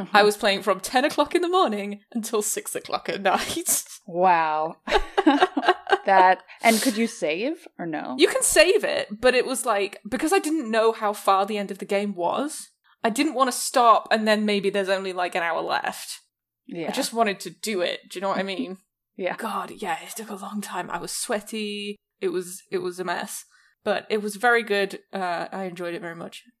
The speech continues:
Speaker 2: A very good game. Ten, ten out of ten.
Speaker 1: I bought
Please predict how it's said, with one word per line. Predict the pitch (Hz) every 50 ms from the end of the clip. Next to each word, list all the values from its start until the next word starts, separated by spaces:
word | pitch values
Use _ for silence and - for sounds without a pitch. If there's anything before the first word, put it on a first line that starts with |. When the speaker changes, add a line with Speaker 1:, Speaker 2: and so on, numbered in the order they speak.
| -
Speaker 2:
A | - - 185
very | 185 180 175
good | 175 170 175
game. | 170 165 165 175 - _ _ _ _ - - -
Ten, | 214 214 220
ten | - - 190
out | 180 170
of | 180 -
ten. | 196 180 190 _ _ _ _ _ _ _ _ -
Speaker 1:
I | 208 208
bought | 190 170 170 - 196 196 233 285 302 -